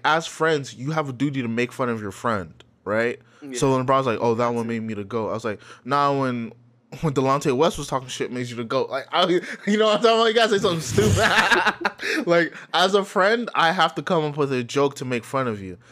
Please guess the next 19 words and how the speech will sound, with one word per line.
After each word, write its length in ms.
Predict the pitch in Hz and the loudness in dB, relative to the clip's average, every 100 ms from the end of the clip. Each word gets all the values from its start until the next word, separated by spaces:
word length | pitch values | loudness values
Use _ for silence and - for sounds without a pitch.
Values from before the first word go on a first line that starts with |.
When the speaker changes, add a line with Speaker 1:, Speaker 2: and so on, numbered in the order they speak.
| _ | _
Speaker 1:
just 220 | 139 143 | -8 -6
so, 200 | - 147 | -2 0
like, 200 | 131 120 120 | 0 -2 -4
you 240 | 92 117 | -10 -8
know 160 | 127 117 | -4 -2
that, 320 | 113 107 - | -2 -4 -4
like, 320 | 110 104 - _ _ _ _ _ _ _ _ | -6 -6 -8 _ _ _ _ _ _ _ _
you're 100 | 123 | -10
still 220 | 131 160 135 | -4 -2 -2
human 400 | 139 135 131 120 | -2 -2 -2 -2
and 120 | 113 | -4
we, 160 | 117 | -6
we 160 | 120 120 | -6 -4
love 260 | 117 135 135 | 0 -2 -2
you 80 | 117 | -4
and 80 | |
everything, 420 | 104 104 104 104 101 | -4 -6 -8 -10 -8
but, 140 | 101 | -8
like, 240 | 92 92 | -6 -8